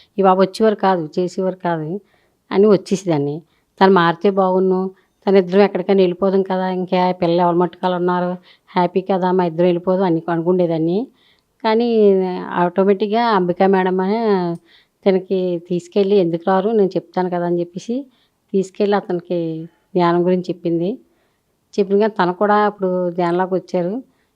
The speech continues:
ఇప్పుడు ప్రకాశ్‌రావు గారి క్లాసులు ఆలకించడం, ఆమ్, శివాజీ గారు క్లాసు చెప్పడం, ఇవన్నీ మాకు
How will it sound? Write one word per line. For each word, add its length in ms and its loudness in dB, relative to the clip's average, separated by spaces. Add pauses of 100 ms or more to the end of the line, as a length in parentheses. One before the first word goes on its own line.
(180)
ఇప్పుడు 140 -2 (580)
ప్రకాశ్‌రావు 640 -4
గారి 440 -4
క్లాసులు 400 -4
ఆలకించడం, 540 -4 (1200)
ఆమ్, 460 -6
శివాజీ 380 0
గారు 400 -4
క్లాసు 720 -6
చెప్పడం, 460 -4
ఇవన్నీ 560 2
మాకు 560 -4